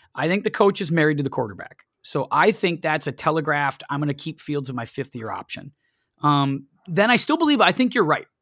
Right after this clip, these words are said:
I do think they're gonna trade back out of the one and move back a couple spots, try to acquire picks and take Marvin Harrison Junior so they can go D J Moore, Marvin Harrison, uh, with the pieces they've got at running back,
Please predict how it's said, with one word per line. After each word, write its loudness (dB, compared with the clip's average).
I 0
do 0
think -4
they're 0
gonna 0
trade -4
back -2
out -6
of -10
the -8
one -2
and -4
move -4
back -2
a -10
couple -6
spots, 2
try -6
to -8
acquire -2
picks -4
and -10
take -10
Marvin -8
Harrison -4
Junior -2
so -10
they -8
can -12
go -14
D -8
J -4
Moore, -4
Marvin -4
Harrison, -6
uh, -8
with -10
the -20
pieces -8
they've -4
got 2
at -6
running -2
back, -2